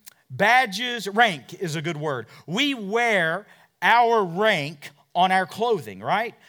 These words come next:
Think of a military general. Think of all of their rank that they would wear right there. Think of, uh,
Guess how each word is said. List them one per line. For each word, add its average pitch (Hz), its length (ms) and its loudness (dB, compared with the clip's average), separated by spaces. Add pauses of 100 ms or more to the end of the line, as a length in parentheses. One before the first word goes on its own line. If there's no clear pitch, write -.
(140)
Think 233 240 -4
of 208 180 0
a 165 80 -4
military 220 720 -2
general. 208 680 -4 (240)
Think 208 240 0
of 180 120 -2
all 196 400 2
of 170 360 0 (180)
their 170 220 -2
rank 208 600 -4
that 160 160 -8
they 190 140 -2
would 180 160 -6
wear 202 280 -4
right 190 200 -6
there. 202 120 -8 (160)
Think 240 260 -2
of, 220 260 2
uh, 160 480 2